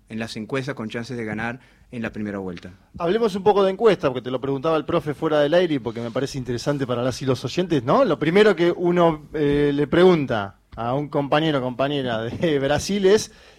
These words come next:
Speaker 2: "¿y qué nos dicen las encuestas hoy?".
Speaker 1: Las encuestas nos dicen que Lula tiene el cincuenta y tres por ciento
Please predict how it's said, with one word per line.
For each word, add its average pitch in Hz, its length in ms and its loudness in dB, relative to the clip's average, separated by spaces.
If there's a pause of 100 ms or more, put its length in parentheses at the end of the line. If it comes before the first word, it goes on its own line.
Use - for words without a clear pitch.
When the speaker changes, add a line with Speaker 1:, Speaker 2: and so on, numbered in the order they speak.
(180)
Speaker 2:
"¿y 139 160 -12
qué 175 240 2
nos 190 200 2
dicen 190 300 0
las 160 160 -4
encuestas 123 420 -4
hoy?". 147 260 2 (560)
Speaker 1:
Las 135 240 -2
encuestas 185 420 0
nos 226 140 2
dicen 220 640 0
que 139 340 0 (500)
Lula 160 340 2
tiene 165 400 0
el 113 120 -2
cincuenta 131 460 -2
y 160 40 0
tres 156 220 -2
por 156 160 -4
ciento 156 560 -2